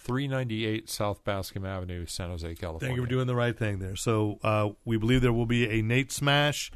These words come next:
Speaker 2: a, a Zorlak, and, uh, and a Moral Compass. You can order any of those three cocktails. They're especially designed for the Fanboy Planet five hundredth episode. And we look forward to seeing people there.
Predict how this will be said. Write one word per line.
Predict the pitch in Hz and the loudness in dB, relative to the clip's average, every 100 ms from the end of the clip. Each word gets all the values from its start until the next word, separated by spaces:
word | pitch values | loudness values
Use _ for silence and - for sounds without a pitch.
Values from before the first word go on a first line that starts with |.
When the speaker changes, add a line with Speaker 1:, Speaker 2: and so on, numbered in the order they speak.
| - - - - | -12 -14 -20 -12
Speaker 2:
a, | 110 110 110 107 107 - - - - - | -2 2 4 4 2 0 -16 -16 -16 -8
a | 117 110 | 0 2
Zorlak, | 101 90 143 175 131 113 117 - - - - - | 2 4 6 8 8 6 2 -2 -20 -20 -14 -2
and, | 110 113 110 110 | 0 2 0 2
uh, | 107 107 104 101 _ | 2 2 0 -2 _
and | 113 110 | -4 0
a | 104 | 0
Moral | 110 127 123 | 2 4 4
Compass. | - 120 98 - - | 2 0 0 -4 -6
You | |
can | 113 107 | -6 -4
order | 110 110 110 | 0 2 2
any | 110 117 | 0 2
of | 120 | 2
those | 110 110 107 | 2 2 0
three | 117 107 | 0 -2
cocktails. | - 104 98 - 107 101 98 92 | 0 -2 -2 -2 0 0 -2 -2
They're | 101 101 | -2 -2
especially | - - 110 - 107 | -6 -6 -6 -4 -4
designed | 101 101 101 98 92 - - - - | -4 -4 -2 -4 -8 -14 -20 -20 -20
for | - 110 110 | -6 -2 0
the | 104 | 0
Fanboy | - 101 98 104 | -4 -4 -4 -4
Planet | - 98 98 98 | -4 -6 -6 -8
five | 107 98 | -4 -2
hundredth | 95 104 95 - | -2 -2 -4 -4
episode. | 95 - - 101 92 87 - - - - _ - - - _ - - _ _ _ - | -4 -4 -4 -4 -6 -10 -18 -20 -20 -20 _ -20 -20 -20 _ -20 -20 _ _ _ -6
And | 117 113 113 113 110 107 | 0 2 4 2 -2 -2
we | 113 | 0
look | 110 110 | 2 2
forward | 113 107 107 | 2 2 2
to | 98 | 0
seeing | 110 104 | -4 -2
people | - 101 107 | -2 -4 -4
there. | 101 101 101 101 | -2 -2 0 -2